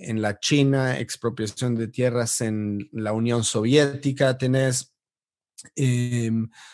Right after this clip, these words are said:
hubo una hambruna muy grande también que mató a millones de ucranianos, eh, a com-, comienzos de mil novecientos, si no me equivoco fue esa, lo tenía acá por algún lado,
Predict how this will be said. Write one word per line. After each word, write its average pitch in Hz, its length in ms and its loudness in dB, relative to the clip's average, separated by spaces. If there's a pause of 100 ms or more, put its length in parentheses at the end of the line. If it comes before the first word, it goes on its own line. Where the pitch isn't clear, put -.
(260)
hubo 123 240 2
una 123 180 4
hambruna 120 380 2
muy 120 260 2
grande 120 320 2
también 117 320 0
que 123 100 0
mató 113 300 2
a 120 60 4
millones 117 560 2
de 123 100 0
ucranianos, 117 1300 2 (220)
eh, 110 240 -2
a 113 160 -4
com-, 120 240 -2
comienzos 120 480 0
de 120 80 0
mil 120 320 0
novecientos, 117 800 0
si 117 100 -6
no 110 80 -4
me 113 80 -4
equivoco 117 400 -4
fue 120 320 2
esa, 113 240 -2
lo 104 140 -6
tenía 110 320 -6
acá 113 280 -6
por 110 140 -6
algún 110 340 -4
lado, 120 380 2